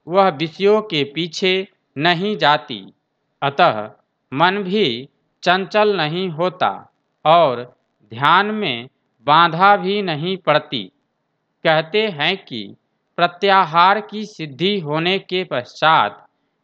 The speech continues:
इंद्रिय विजय के लिए किसी दूसरे साधन की आवश्यकता नहीं रहती। अब सातवां है धारणा। धारणा में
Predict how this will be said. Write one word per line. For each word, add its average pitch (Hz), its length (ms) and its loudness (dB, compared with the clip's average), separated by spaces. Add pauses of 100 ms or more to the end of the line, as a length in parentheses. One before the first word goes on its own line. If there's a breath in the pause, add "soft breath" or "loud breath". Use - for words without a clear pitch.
(140)
इंद्रिय 196 480 0
विजय 185 380 0
के 175 260 -4
लिए 120 460 -6 (340)
किसी 180 280 -6
दूसरे 180 580 2
साधन 165 560 0
की 107 340 -16 (380)
आवश्यकता 180 800 2
नहीं 170 380 -4
रहती। 143 460 -4 (2250)
अब 156 120 0
सातवां 156 680 0
है 123 340 -10 (600)
धारणा। 156 840 0 (1300)
धारणा 170 640 2
में 117 360 -6